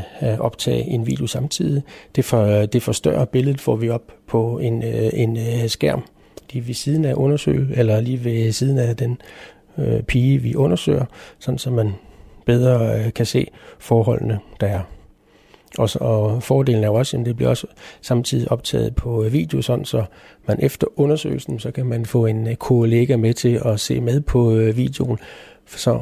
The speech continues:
at vi i hvert fald er to, der er enige om, jamen, er det en normal undersøgelse, eller er der nogle fund, der gør, at det godt kunne pege på, at der har, har været sket et eller andet.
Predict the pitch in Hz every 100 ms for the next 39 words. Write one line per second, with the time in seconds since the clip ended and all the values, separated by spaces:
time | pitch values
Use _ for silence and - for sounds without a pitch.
0 | - 120 123 120 120 117 139 - 117 107
1 | - - 147 - 135 113 139 127 127 135
2 | 127 110 - - 123 101 - - - _
3 | 131 120 117 117 117 117 160 196 160 156
4 | 151 139 135 127 - 127 127 120 110 -
5 | _ - - - 131 123 123 113 107 123
6 | 104 - 156 120 117 117 120 113 156 -
7 | - 120 117 117 - 117 117 113 - 110
8 | 117 - 117 113 - - - - - -
9 | - 117 104 - - 131 107 - 113 110
10 | 113 110 - - 135 120 117 113